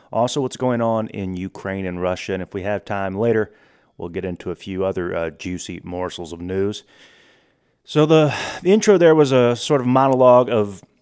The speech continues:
a review of what, uh, my Wednesday weekly column was talking about. Came out yesterday. You can find that on my website, coach duke dot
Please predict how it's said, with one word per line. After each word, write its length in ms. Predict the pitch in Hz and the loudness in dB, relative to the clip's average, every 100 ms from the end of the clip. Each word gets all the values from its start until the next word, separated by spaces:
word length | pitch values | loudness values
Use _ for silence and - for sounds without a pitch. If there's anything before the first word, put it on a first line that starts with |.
| _ _ _ _ - - | _ _ _ _ -18 -6
a 40 | |
review 400 | 110 107 113 123 | 0 2 2 2
of 200 | 110 90 | 2 0
what, 400 | 95 107 107 - | -2 -2 -2 -2
uh, 200 | 98 95 | -2 0
my 220 | 92 95 92 | -2 -2 -2
Wednesday 380 | 98 107 - | -4 -4 -2
weekly 360 | 95 101 98 95 | -2 -4 -6 -10
column 520 | - - 127 127 120 | -10 -2 0 2 0
was 100 | 113 | -4
talking 340 | - 113 110 107 | -2 -2 -2 -4
about. 320 | 107 107 - | 0 0 -2
Came 200 | 104 98 | -6 -6
out 180 | 87 95 | -6 -6
yesterday. 560 | 95 - 95 95 92 | -8 -8 -4 -2 -2
You 140 | 87 85 | -6 -12
can 80 | |
find 260 | 82 98 92 | -6 -6 -4
that 80 | 87 | -6
on 80 | 85 | -6
my 80 | |
website, 420 | 82 85 - 87 - | -6 -6 -6 -8 -8
coach 320 | 92 - - | -10 -10 -10
duke 300 | 85 - - | -10 -10 -10
dot 220 | 80 | -10